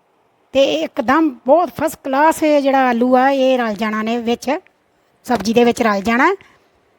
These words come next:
ਤੇ ਆਹ ਹੁਣ ਜਿਹੜੀਆਂ ਚੀਜ਼ਾਂ ਆ ਸਾਡੇ ਕੋਲ ਲਸਣ ਆ, ਅਦਰਕ ਆ ਤੇ ਹਰੀਆਂ ਮਿਰਚਾਂ, ਇਹ ਅਲੱਗ ਕਰ ਲਈਆਂ ਅਸੀਂ।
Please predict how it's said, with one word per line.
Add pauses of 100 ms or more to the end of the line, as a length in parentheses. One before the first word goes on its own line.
(140)
ਤੇ
ਆਹ
ਹੁਣ
ਜਿਹੜੀਆਂ
ਚੀਜ਼ਾਂ (100)
ਆ
ਸਾਡੇ
ਕੋਲ
ਲਸਣ
ਆ, (320)
ਅਦਰਕ
ਆ
ਤੇ
ਹਰੀਆਂ
ਮਿਰਚਾਂ,
ਇਹ
ਅਲੱਗ
ਕਰ
ਲਈਆਂ
ਅਸੀਂ।